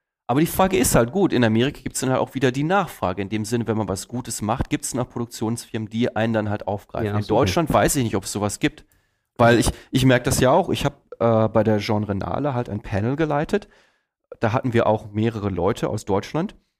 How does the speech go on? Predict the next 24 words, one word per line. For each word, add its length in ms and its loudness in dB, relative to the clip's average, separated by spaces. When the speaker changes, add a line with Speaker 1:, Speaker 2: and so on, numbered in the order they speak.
Speaker 1:
die 220 -2
halt 420 0
sehr 380 0
erfolgreiche 640 -2
Kurzfilme 680 -2
hatten, 240 -6
im 100 -4
Sinne 240 -2
von, 360 -2
die 140 -4
haben 180 -2
die 80 -2
auf 200 -10
YouTube 280 -6
gestellt 380 -4
und 60 -2
dann 140 -4
Millionen 720 0
Views 340 -6
und 100 -2
so 100 0
Speaker 2:
Mhm. 40 -2
Speaker 1:
weiter 160 -6
bekommen. 480 -6